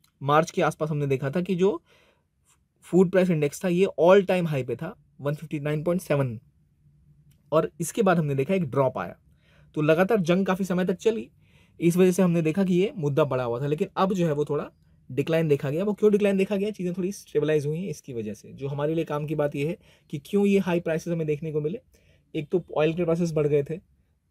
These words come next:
ऑयल के प्राइस बढ़ने से खाने पे क्या फ़र्क पड़ेगा? क्योंकि अगर कोई इंपोर्ट कर रहा है खाना, तो वो शिप्स पे आएगा ना, शिप पे तो ऑयल लगेगा, तो oil prices obviously will lead to increase in prices of food। Apart from that, वॉर की वजह से सप्लाई जो था वो कम हो गया था,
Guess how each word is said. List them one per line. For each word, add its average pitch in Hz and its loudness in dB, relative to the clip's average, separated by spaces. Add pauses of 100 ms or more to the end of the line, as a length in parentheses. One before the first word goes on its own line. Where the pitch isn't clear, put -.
(500)
ऑयल 151 0
के 185 4
प्राइस 180 2
बढ़ने 175 2
से 196 2
खाने 175 0
पे 185 2
क्या 175 0
फ़र्क 147 -2
पड़ेगा? 110 -8 (180)
क्योंकि 151 0
अगर 160 2
कोई 180 0
इंपोर्ट 160 0
कर 196 -6
रहा 170 -2
है 165 -2
खाना, 135 -10
तो 208 0
वो 214 2
शिप्स 196 0
पे - -6
आएगा 139 -2
ना, 226 -6
शिप - -6
पे 180 -4
तो 180 -4
ऑयल 170 0
लगेगा, 185 0 (520)
तो - -10
oil 180 4
prices 190 0
obviously 175 -2
will 226 2 (320)
lead 170 0
to 214 -2
increase 185 -2
in 202 -4
prices 175 -2
of 233 -2
food। 139 -8
Apart - -4
from 180 -4
that, 196 -2 (200)
वॉर 147 2
की 196 -4
वजह 156 0
से 190 -4 (260)
सप्लाई 165 2
जो 165 2
था 190 -8
वो 151 -2
कम 156 -2
हो 151 -4
गया 139 -2
था, 175 -14